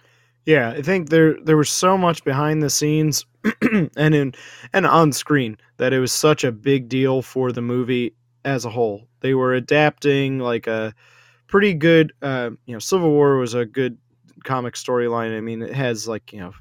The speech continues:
uh, its ups and downs, but overall it was well received.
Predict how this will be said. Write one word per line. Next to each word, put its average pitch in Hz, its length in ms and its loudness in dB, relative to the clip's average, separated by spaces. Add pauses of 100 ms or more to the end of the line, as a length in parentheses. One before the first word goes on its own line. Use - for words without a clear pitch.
(400)
uh, 107 180 -10
its 101 220 -10
ups 113 220 -6
and 107 160 -14
downs, 107 380 -8
but 101 240 -8 (320)
overall 139 460 4
it 120 40 0
was 117 300 -8
well 123 200 -2
received. 117 680 -8